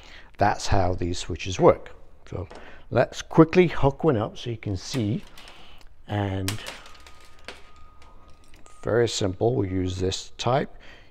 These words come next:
You add, we're gonna, this can be to the actuator. They have a jumper wire because you add one to each corner,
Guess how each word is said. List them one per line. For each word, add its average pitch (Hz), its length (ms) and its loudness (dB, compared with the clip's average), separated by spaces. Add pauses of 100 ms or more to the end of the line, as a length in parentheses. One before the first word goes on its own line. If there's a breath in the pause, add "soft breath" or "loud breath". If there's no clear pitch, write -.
(120)
You - 280 -6 (160)
add, 101 420 4
we're 104 180 2
gonna, 101 260 0 (520 soft breath)
this 123 220 2
can 127 220 4
be 117 260 2
to 107 280 4
the 101 140 8
actuator. 104 600 6 (380)
They 101 120 2
have 98 180 2
a 98 40 0
jumper 120 360 4
wire 104 400 8 (520 soft breath)
because - 280 -2
you 104 80 0
add 92 180 -4
one 110 240 2
to 139 140 0
each 131 160 -2
corner, 123 400 6